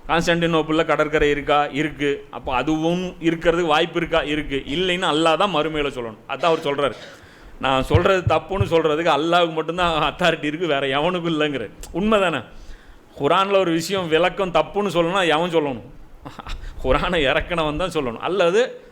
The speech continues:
குரானுக்கு விளக்கம் சொன்ன நபி ஸல்லல்லாஹு அலைஹி வஸல்லம் தான் சொல்லணும். அது வரைக்கும் நீங்களும் நானும் வந்துட்டு எங்க முஃபஸிரீன்கள் சொல்லிட்டாங்க, எங்க அவங்க சொல்லிட்டாங்க, இவங்க சொல்லிட்டாங்கலாம் பிரிக்கக்கூடாது.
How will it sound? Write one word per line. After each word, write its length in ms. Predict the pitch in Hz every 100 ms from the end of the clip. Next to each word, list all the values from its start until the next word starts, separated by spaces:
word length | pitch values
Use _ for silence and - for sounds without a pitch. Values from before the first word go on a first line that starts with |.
| - -
குரானுக்கு 420 | 156 175 175 160
விளக்கம் 760 | 151 160 170 185 165 151 131 120
சொன்ன 400 | - 147 160 143
நபி 260 | 131 147 165
ஸல்லல்லாஹு 100 | 170
அலைஹி 200 | 170 165
வஸல்லம் 180 | 151
தான் 160 | 165 156
சொல்லணும். 300 | 147 127 107 - - -
அது 260 | 117 165
வரைக்கும் 380 | 175 190 214 202
நீங்களும் 560 | 185 208 226 233 233 214
நானும் 380 | 196 196 196 185
வந்துட்டு 360 | 180 175 165 - -
எங்க 200 | 147 170
முஃபஸிரீன்கள் 760 | 170 165 175 170 170 175 170 160
சொல்லிட்டாங்க, 640 | 160 156 156 156 151 113
எங்க 280 | 139 170 160
அவங்க 280 | 147 170 175
சொல்லிட்டாங்க, 340 | 147 156 160
இவங்க 260 | 156 156 156
சொல்லிட்டாங்கலாம் 540 | 143 143 139 147 180
பிரிக்கக்கூடாது. 440 | 160 151 143 120